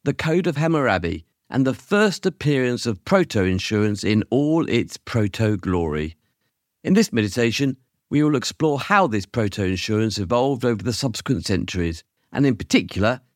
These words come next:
how it evolved in parallel with religious faith.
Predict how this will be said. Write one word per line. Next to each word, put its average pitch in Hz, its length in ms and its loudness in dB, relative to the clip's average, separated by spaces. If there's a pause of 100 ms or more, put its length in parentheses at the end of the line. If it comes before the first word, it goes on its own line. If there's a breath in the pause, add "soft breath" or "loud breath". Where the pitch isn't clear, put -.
(140)
how 139 180 0
it 143 100 0
evolved 113 500 0
in 127 120 0
parallel 113 480 0
with 104 260 -4
religious 107 460 -2 (100)
faith. 92 460 -4